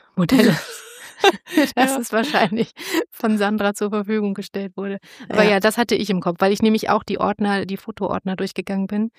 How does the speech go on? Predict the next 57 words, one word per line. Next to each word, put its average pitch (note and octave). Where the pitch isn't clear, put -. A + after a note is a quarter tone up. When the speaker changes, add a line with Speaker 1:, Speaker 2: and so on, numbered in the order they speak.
Speaker 1:
oder F3+
die F3+
Modelle G3
auch G3
auf F#3+
unserer F#3
Seite F#3+
und F#3
da F#3
ist -
nämlich F3+
auch -
ein G3
Foto -
mit F3+
dir F3+
und E3+
mit F3+
diesem F3
blauen E3+
Cardigan. E3+
Aber F3+
dann F#3
war F3+
das F3+
nicht F#3
Duo, F#3
dann F3
ist -
das -
ein E3+
anderes E3+
Garn. D#3+
Speaker 2:
Ja. F#3
Speaker 1:
Dann B3
ein G#3
letztes G3+
noch F#3
und F3+
zwar, -
ich -
hab's -
selber A3+
noch A#3+
nicht A3
verstrickt, -
aber F3+
ich F3+
glaube, F#3
du G#3
schon, G#3
und F#3+
zwar F#3
Nepal F3+
von F3
Pasco -
Ali. F3